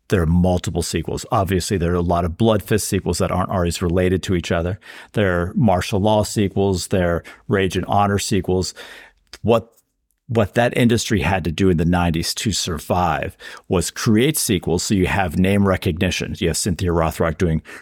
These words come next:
Rage and Honor, then Rage and Honor Two. So you have her involvement, you have the title, so the first title was successful, so we're, bam, we're creating another one. But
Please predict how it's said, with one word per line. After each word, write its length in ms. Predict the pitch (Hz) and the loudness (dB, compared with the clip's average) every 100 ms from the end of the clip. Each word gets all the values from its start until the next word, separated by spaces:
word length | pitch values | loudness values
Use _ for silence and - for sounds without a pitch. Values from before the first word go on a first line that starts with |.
| - | -4
Rage 260 | 98 90 | 0 0
and 80 | 85 | 2
Honor, 400 | 90 104 110 110 - | 2 4 4 2 0
then 140 | 87 | 2
Rage 200 | 82 80 | 2 2
and 100 | 85 | 0
Honor 180 | 82 82 | 0 0
Two. 320 | 78 95 78 - - - - | 0 -2 -2 -4 -12 -20 -20
So 160 | - 104 | -6 0
you 80 | 95 | 2
have 320 | 80 101 92 | 2 2 0
her 340 | - 117 101 | 0 2 4
involvement, 520 | 95 87 95 90 98 85 | 4 2 2 2 2 0
you 100 | 80 | 0
have 300 | - 90 82 | 0 -2 -2
the 80 | |
title, 380 | 87 - 92 92 | -6 -4 -2 0
so 160 | - 90 | 0 -2
the 80 | 78 | -2
first 340 | - 95 - | 0 0 0
title 240 | 92 85 | 0 0
was 120 | 76 - | 0 -2
successful, 540 | 87 - 113 - 107 | -4 -2 0 0 -2
so 140 | - 92 | 0 -2
we're, 100 | 80 | -2
bam, 340 | - 92 87 | -2 0 0
we're 100 | 78 | -2
creating 360 | - 110 85 85 | -2 0 0 0
another 260 | 82 82 | 0 -2
one. 260 | 73 65 101 - - _ _ | -2 -4 -8 -14 -20 _ _
But 200 | 104 - | -4 -4